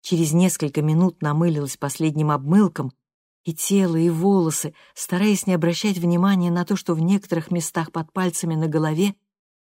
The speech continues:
были не волосы, а кожа. Вымывшись,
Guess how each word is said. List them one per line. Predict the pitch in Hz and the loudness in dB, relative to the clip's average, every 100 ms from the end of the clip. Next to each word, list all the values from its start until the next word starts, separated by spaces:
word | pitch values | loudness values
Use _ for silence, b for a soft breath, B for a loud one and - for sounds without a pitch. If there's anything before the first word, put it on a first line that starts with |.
| - | -6
были | 226 208 170 | -2 0 0
не | 165 | 0
волосы, | 160 190 185 139 - | -2 -4 -6 -8 -8
а | 127 - | -8 -10
кожа. | - 143 - - - _ _ _ _ _ _ _ _ _ _ _ _ _ _ _ | -12 -10 -10 -14 -16 _ _ _ _ _ _ _ _ _ _ _ _ _ _ _
Вымывшись, | 175 165 185 156 123 127 - | 0 2 2 0 -4 -8 -10